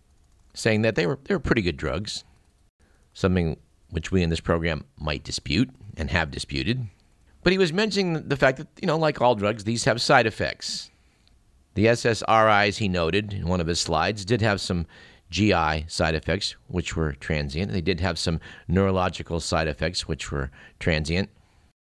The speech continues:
And they had some urologic side effects, including erectile dysfunction, which were described as not transient. But as the slide flashed on the screen, he just kept on talking and kept on moving.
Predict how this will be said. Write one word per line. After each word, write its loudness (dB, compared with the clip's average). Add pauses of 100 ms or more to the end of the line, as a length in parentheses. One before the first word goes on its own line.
(240)
And 0
they 4
had 2
some 0
urologic 2
side 6
effects, 0
including 0
erectile 4
dysfunction, 2 (540)
which -2
were 2
described 4
as 4
not 4
transient. 2 (1120)
But 4
as 2
the -2
slide 4
flashed 6
on 0
the 4
screen, 4
he 4
just 0
kept 2
on 6
talking 6
and -2
kept 2
on 6
moving. 4